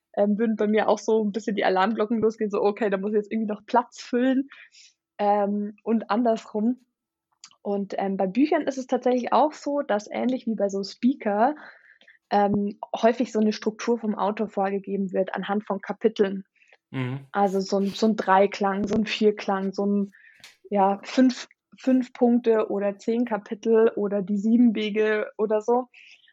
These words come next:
Speaker 1: Und, ähm, das ist dann natürlich sehr, sehr dankbar zum Zusammenfassen, weil, ähm, die Struktur so schon ein Stück weit steht und ich mir nicht alles komplett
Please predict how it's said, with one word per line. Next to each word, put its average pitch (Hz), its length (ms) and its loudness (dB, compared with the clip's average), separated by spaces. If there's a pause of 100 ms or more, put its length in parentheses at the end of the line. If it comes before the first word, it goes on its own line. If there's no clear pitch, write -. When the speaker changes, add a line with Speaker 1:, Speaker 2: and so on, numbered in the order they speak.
(160)
Speaker 1:
Und, 214 380 0
ähm, 202 360 0
das 233 180 4
ist 240 180 -6
dann 214 100 4
natürlich 220 520 -4
sehr, 247 240 2
sehr 240 140 2
dankbar 214 640 -4
zum 208 340 -6
Zusammenfassen, 226 1040 -4
weil, 208 300 0 (540)
ähm, 202 480 -2
die 220 140 0
Struktur 233 920 -2 (280)
so 202 180 -4
schon - 360 -2
ein 208 40 0
Stück 240 300 -4
weit 208 200 -4
steht 226 540 -4
und 208 160 -4
ich - 140 -4
mir 214 120 2
nicht 220 300 -2
alles 226 280 4
komplett 202 380 -2